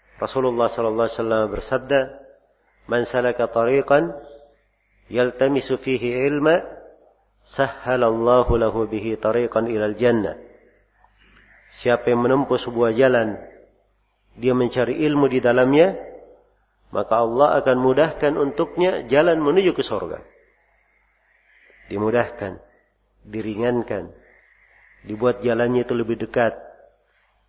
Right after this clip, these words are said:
menuju ke surga daripada yang lainnya. Maka di dalam hadits ini Rasulullah sallallahu alaihi wasallam menjelaskan sab'a,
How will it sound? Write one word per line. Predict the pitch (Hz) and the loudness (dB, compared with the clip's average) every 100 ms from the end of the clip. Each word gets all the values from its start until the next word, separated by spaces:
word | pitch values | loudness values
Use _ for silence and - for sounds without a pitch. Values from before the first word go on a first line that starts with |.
| _ _ - | _ _ -6
menuju | 113 117 123 | -2 0 -2
ke | 113 | 0
surga | 135 131 117 107 | 2 4 2 0
daripada | 107 113 117 151 202 - - - _ _ _ - | 0 2 4 4 2 -6 -18 -20 _ _ _ -4
yang | 107 101 | -2 0
lainnya. | 101 98 92 85 - _ _ _ _ _ _ _ _ _ _ - | -2 -4 -6 -10 -14 _ _ _ _ _ _ _ _ _ _ -6
Maka | 113 | 0
di | 135 | 2
dalam | 147 165 156 | 6 6 6
hadits | 143 143 143 | 2 2 2
ini | 131 165 | 4 6
Rasulullah | 135 127 151 135 127 | 4 4 0 0 0
sallallahu | - 123 120 127 | 0 0 2 0
alaihi | 151 | 0
wasallam | 170 175 | 0 2
menjelaskan | 156 143 143 147 - 214 | 2 4 2 2 0 -4
sab'a, | - 135 123 131 | -2 0 0 0